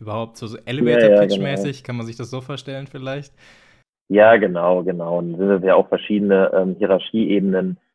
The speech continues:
Speaker 2: äh, äh, bei der Produktionsfirma und so, ne? Da gibt's ja Leute, die dann erstmal praktisch alles sammeln. Dann gibt's wahrscheinlich auch da, das weiß ich aber nicht, äh,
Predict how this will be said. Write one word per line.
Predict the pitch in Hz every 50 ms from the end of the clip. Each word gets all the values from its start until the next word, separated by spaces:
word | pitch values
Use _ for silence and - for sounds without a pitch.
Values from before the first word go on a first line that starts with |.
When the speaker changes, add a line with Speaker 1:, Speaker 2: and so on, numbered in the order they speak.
| _ _
Speaker 2:
äh, | - 98 98 95 95 95 95 90
äh, | - - - 98 98
bei | 92 101 98
der | 95 95
Produktionsfirma | - - 98 98 92 - _ - 104 110 117 110 - _ - 101 101 98 101 98
und | 95 95 95 92 -
so, | 98 98 98
ne? | 98 98 101
Da | 101 95
gibt's | 92 98 - _ -
ja | 95 95
Leute, | 92 92 92 95 95 - 92
die | 85 92 92 90 90
dann | - 90 92
erstmal | - 95 95 - - 98 92 92 90 - _ _ _ _ _ _ _ _ _ _
praktisch | 95 98 - 107 98 -
alles | - 104 98 98 92 - -
sammeln. | 107 104 110 120 113 113 110 110 107 101 98
Dann | 92 90
gibt's | 87 90 - _
wahrscheinlich | - 87 - 98 92 92 90 -
auch | - 90 - _
da, | 98 95 90
das | 82 - _ -
weiß | 90 95 98
ich | 104 104 101
aber | 95 95 95
nicht, | 92 95 95 - _ -
äh, | - 95 92 92 92